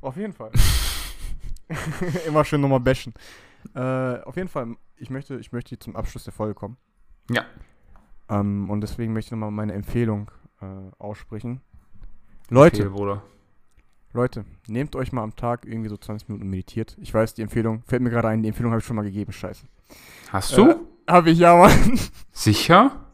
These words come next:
Speaker 1: Ja, safe.
Speaker 2: Die kommt mir aber nicht so bekannt vor, tatsächlich.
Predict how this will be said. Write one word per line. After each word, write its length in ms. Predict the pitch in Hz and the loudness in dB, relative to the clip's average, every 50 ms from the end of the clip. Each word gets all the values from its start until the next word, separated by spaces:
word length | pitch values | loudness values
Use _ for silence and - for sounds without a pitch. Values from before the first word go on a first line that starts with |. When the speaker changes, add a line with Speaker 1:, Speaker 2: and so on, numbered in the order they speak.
| - - | -18 -16
Speaker 1:
Ja, 320 | 190 156 165 165 175 180 | -14 -12 -8 -6 -6 -8
safe. 300 | - - 170 170 175 170 - - - _ _ | -8 -8 -6 -4 -4 -6 -6 -10 -18 _ _
Speaker 2:
Die 80 | 117 | 0
kommt 240 | 104 - - 120 147 | 2 4 2 4 4
mir 80 | 143 131 | 4 4
aber 160 | 123 123 120 | 6 6 6
nicht 200 | 123 151 156 - | 6 6 4 2
so 120 | - 139 | -2 -2
bekannt 360 | 104 98 - - - - 95 - | -2 -2 -2 -2 -2 -2 -2 -4
vor, 240 | - - 131 131 127 | -4 -4 -4 -4 -2
tatsächlich. 680 | - 135 127 127 127 131 120 - 131 135 143 139 - | -4 -4 -4 -2 -4 -6 -6 -6 -6 -6 -6 -8 -12